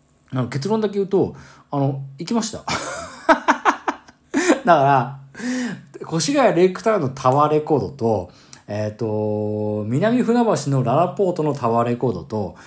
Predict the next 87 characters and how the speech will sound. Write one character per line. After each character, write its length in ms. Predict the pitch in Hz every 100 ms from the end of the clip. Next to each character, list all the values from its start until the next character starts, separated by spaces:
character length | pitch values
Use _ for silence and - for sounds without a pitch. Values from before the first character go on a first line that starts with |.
| - - _
イ 120 | 185
オ 100 | 247
ン 160 | 262 247
モ 160 | 262
ー 40 | 208
ル 100 | 139
津 160 | 139
田 100 | 151
沼 300 | 190 214 208
店 320 | 202 - 175 208
の 100 | 196
タ 200 | - 127
ワ 160 | 147
ー 20 |
レ 100 | 147 139
コ 180 | 165
ー 40 | 139
ド 80 | 98
に、 360 | 104 104 87 - _ -
だ 120 | 123
か 40 | 110
ら 40 |
一 240 | 127 190
日 220 | 285 - 294
で 80 |
三 600 | 240 - - - 370 403 349
軒 200 | 170 139
の 100 | 123
タ 180 | 131
ワ 140 | 131 147
ー 20 |
レ 100 | 151
コ 200 | 147 151
ー 40 |
ド 60 | 107
を 40 |
は 140 | 95 107
し 140 | -
ご 140 | 147 139
す 100 | 147
る 120 | 139
っ 40 |
て 140 | - 90
い 40 |
う 40 |
さ、 260 | - 92 92 - - - - - - -
い 40 | 107
や、 80 | 92
こ 160 | 98
れ 60 | 85
は 60 |
別 180 | - 90
に 40 | -
し 220 | - 208
な 120 | 440
く 140 | 466
て 140 | - 143
よ 180 | 120 135
く 180 | 139 403
な 40 |
い？ 40 | 466 508 480
こ 200 | - 156
う 60 | 143
い 40 |
う 60 | 135
こ 120 | 135
と 120 | 135
は 120 | 110
と 200 | 95 107
思 240 | 117 160 156
っ 40 |
た 120 | -
ん 60 | 101
で 60 | -
す 120 | -
け 100 | 87
ど、 300 | 98 101 92 - - -
ま 220 | - 139 135
あ 40 |
も 140 | 139
う 60 | 139
こ 200 | - 147
う 60 | 208
い 540 | 233 233 233 233 226
う、 60 | 226
そ 160 | 214
の、 840 | 208 208 208 208 202 202 202 202